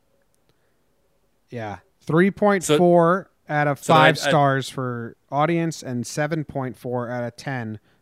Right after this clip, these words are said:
Speaker 1: for Tomato Meter.
Speaker 2: Wait, so are you just glancing on the fact that I just nailed the critic score?
Speaker 1: You did. Eighty,
Speaker 2: Shout out me.
Speaker 1: eighty-nine.
Speaker 2: Nice.
Speaker 1: Would, uh, would this movie have been better with Ben Affleck?
Speaker 2: No. Ah, it had an Affleck in it, though.
Speaker 1: It had his
Speaker 2: Well,
Speaker 1: brother.
Speaker 2: maybe.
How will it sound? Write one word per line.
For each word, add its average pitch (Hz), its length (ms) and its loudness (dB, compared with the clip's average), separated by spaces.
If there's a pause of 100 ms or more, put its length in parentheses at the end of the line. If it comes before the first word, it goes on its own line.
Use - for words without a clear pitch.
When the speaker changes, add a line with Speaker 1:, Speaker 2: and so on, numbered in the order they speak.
Speaker 1:
for 120 140 -16
Tomato 110 380 -12
Meter. 78 340 -18 (520)
Speaker 2:
Wait, 123 160 -2
so 123 160 -10
are 120 100 -4
you 151 240 -8 (280)
just - 180 -8
glancing 127 380 -6
on 123 60 -8
the 113 60 -8
fact 127 240 -8
that 107 60 -8
I 101 60 -6
just 101 160 -10
nailed 101 360 -6
the 98 80 -10
critic 113 340 -8 (180)
score? 139 340 -10
Speaker 1:
You 120 80 -8
did. 135 320 0 (480)
Eighty, 117 200 -6
Speaker 2:
Shout 110 180 -4
out 120 160 -6
me. 113 100 -4
Speaker 1:
eighty-nine. 117 340 -8 (840)
Speaker 2:
Nice. 101 240 -8
Speaker 1:
Would, 131 120 -2
uh, 135 180 -4
would 135 180 -4
this 139 180 -4
movie 139 220 2
have 127 100 -4
been 127 140 -4
better 131 180 0
with 127 160 -2
Ben 127 120 -2
Affleck? 127 360 -8 (960)
Speaker 2:
No. 117 360 -2 (1300)
Ah, 220 260 10
it 170 40 10
had 196 100 8
an 175 60 4
Affleck 196 400 6
in 135 80 0
it, 120 100 -6
though. 120 140 2
Speaker 1:
It 131 60 2
had 139 100 0
his 135 160 -2
Speaker 2:
Well, 127 120 -2
Speaker 1:
brother. 220 140 6
Speaker 2:
maybe. 196 480 6